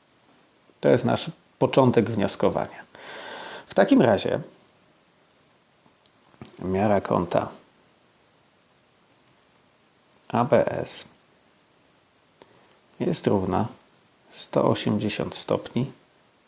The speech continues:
minus miara kąta S B C. Czyli nie wchodząc już w te długie obliczenia,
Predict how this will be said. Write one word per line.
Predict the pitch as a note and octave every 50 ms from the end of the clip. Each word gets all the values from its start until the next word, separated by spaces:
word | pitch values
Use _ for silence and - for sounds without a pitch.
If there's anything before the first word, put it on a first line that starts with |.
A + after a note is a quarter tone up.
| -
minus | - C3 A2+ G2 F#2 F#2+ A2+ - - - - - _ _ _ _ _ _ _ _ _ _ _ _ _ _ _ _ _ _ _ _ _ _ _ _ _ _ _ _ _ _ _ _ _ _
miara | A#2+ A#2+ A#2 A2+ B2+ C3
kąta | B2+ - - - - - - - F#2 A2 C3 - - - _ _ _ _ _ _ _ _ _ _ _ _ _ _ _ _ _ _ _ _ _ _ _ _ _ _ _ _ _ _ _ _ _ _ _ _ _ _ _ _ _ _ _ _ - - _ _ _
S | A2 G#2 F2+ G2
B | - - C3+ -
C. | - - - A#2 - - - - _ _ _ _ _ _ _ _ _ _ _ _ _ _ _ _ _ _ _ _ _ _ _ _ _ _ _ _ _ _ _ _ _ _ _ _ _ _ _ - _ _ _ _ _ _ _ _ _
Czyli | - - E3+ C3+ A2+ G#2 -
nie | - D3+ G3 F3
wchodząc | - - - D#3 D3+ C3 A2+ A2 G#2+ G#2 -
już | A2 A2 -
w | -
te | - A#2 G#2
długie | A#2 B2+ C3 A#2+ A2 G#2+ G2+
obliczenia, | G2 G2 - G2 G2+ - - - B2 B2 B2 B2 B2+